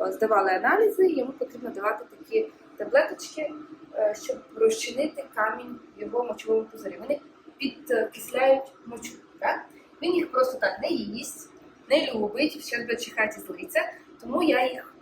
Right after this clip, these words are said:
я придумала, як йому давати, щоб він не пив. Вона досить така велика таблетка,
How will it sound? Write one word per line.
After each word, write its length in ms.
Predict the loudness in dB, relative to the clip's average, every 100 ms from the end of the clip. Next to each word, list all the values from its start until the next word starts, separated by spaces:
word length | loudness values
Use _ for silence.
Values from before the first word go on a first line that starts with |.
| -2
я 240 | -2 0
придумала, 400 | -4 0 4 4
як 200 | 4 0
йому 140 | -6 -4
давати, 340 | -2 -2 -4
щоб 160 | -10 -12
він 60 | -10
не 120 | -4
пив. 140 | 0
Вона 160 | 2 2
досить 240 | 0 -4
така 200 | -4 0
велика 280 | 2 2 2
таблетка, 480 | -2 0 0 -2